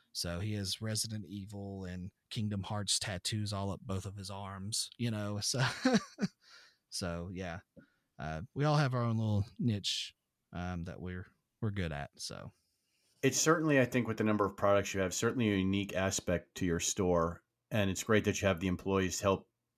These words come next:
Speaker 2: facilitate that. And then you have them in their own, you know, they all have their own niche topic that they can specialize in to add more value to the store. What would you say is another thing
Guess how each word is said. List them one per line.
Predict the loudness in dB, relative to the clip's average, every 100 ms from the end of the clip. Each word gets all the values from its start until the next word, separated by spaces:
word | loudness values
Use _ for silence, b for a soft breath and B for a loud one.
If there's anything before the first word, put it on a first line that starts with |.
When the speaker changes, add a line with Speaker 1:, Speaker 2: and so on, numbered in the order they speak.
| _
Speaker 2:
facilitate | -2 0 2 2 2 2 2 4
that. | 4 4 4
And | 2
then | 2
you | 4
have | 2 2
them | 2
in | 4
their | 2 2
own, | 2 2 0 B B B
you | 0
know, | 2
they | 4 4
all | 6
have | 4
their | 4 4
own | 4
niche | 4 2 -2 -4 _ _
topic | 2 2 2 -4 -4
that | -2
they | -2
can | -2 -6
specialize | -2 0 0 2 2 2 0
in | -2
to | 0
add | 0
more | 2 2
value | 4 4 4 4
to | 2
the | 0
store. | 0 4 4 4 B B B B B _
What | 6 6
would | 6 4
you |
say | 4 6
is | 8
another | 8 8 8
thing | 6 4 4 6 4